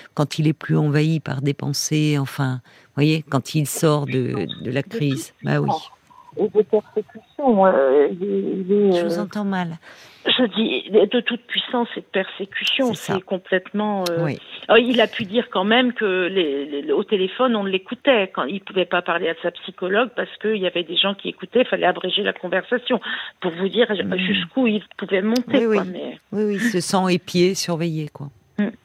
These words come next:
Speaker 1: Oui,
Speaker 2: Et
Speaker 1: donc
Speaker 2: je
Speaker 1: il est
Speaker 2: trouve que
Speaker 1: vraiment dans un état délirant, oui.
Speaker 2: Complètement,
Speaker 1: Ouais.
Speaker 2: oui. Mm. Voilà.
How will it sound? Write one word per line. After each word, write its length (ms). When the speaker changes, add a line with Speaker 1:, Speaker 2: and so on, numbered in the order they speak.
Speaker 1:
Oui, 100
Speaker 2:
Et 60
Speaker 1:
donc 220
Speaker 2:
je 60
Speaker 1:
il 60
est 40
Speaker 2:
trouve 180
que 80
Speaker 1:
vraiment 300
dans 260
un 80
état 240
délirant, 580
oui. 280
Speaker 2:
Complètement, 400
Speaker 1:
Ouais. 260
Speaker 2:
oui. 80
Mm. 40
Voilà. 340